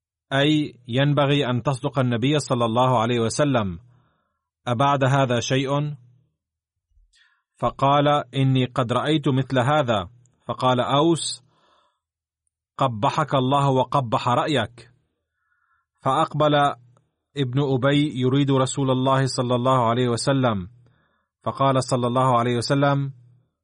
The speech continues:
"يا أبا الحباب، أنى رأيت مثل ما رأيت اليوم؟" أي كان هذا الخبر قد وصل إلى النبي صلى الله عليه وسلم فسأله،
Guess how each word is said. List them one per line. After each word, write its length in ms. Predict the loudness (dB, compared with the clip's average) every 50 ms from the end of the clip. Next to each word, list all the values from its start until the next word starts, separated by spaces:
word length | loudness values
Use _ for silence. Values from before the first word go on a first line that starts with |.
| _ -4
"يا 280 | -2 0 0 0 0
أبا 120 | 0 0 0
الحباب، 600 | -2 -2 -2 -2 0 2 2 2 2 0 -2 -8 -16 -20 _ _ _ _ _ _ _ _ _ _ _ _ _ _ _ _ _ _ _ _ _ _ _ _ _ -2
أنى 280 | 0 0 2 2 2
رأيت 440 | 2 2 2 2 0 0 0 0 0
مثل 340 | 0 0 0 -2 -2 0 0
ما 180 | 2 2 2 2
رأيت 320 | 2 0 0 -2 -2 -2
اليوم؟" 500 | -2 0 0 0 0 0 -2 -4 -6 -8 -12 -18 _ _ _ _ _ _ _ _ -4 -2
أي 260 | 0 0 0 -2 -2
كان 300 | -2 -2 0 0 2 2
هذا 260 | 2 2 2 0 0
الخبر 460 | -2 -2 -2 0 0 2 2 2 0
قد 260 | 0 -2 -4 -4 -2
وصل 320 | 0 -2 0 0 0 0 0
إلى 220 | 0 0 -2 -2
النبي 400 | -2 -2 -2 0 0 0 0 0
صلى 260 | -2 -2 -2 -2 -2
الله 280 | 0 0 0 2 2 2
عليه 140 | 0 0 -2
وسلم 480 | -2 -2 -2 -2 0 0 0 0 -2 -2
فسأله، 680 | -2 -4 -4 -4 -4 -2 0 0 0 0 -2 -4 -8